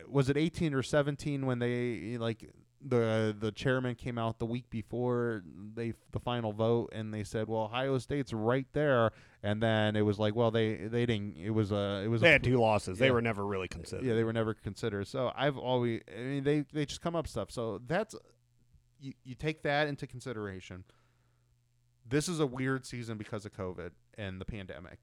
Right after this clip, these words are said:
Speaker 1: And so now they have a built-in excuse why it's a weird season.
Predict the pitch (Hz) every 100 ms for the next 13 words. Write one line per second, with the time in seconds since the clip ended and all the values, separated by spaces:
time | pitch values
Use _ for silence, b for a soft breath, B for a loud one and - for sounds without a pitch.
0 | - 104 90 - 110 98 98 95 98 -
1 | 101 113 127 160 156 147 139 123 107 123
2 | 127 123 107 - - 277 262 - 123 104
3 | 101 98 98 92 104 101 98 98 - 104
4 | 98 101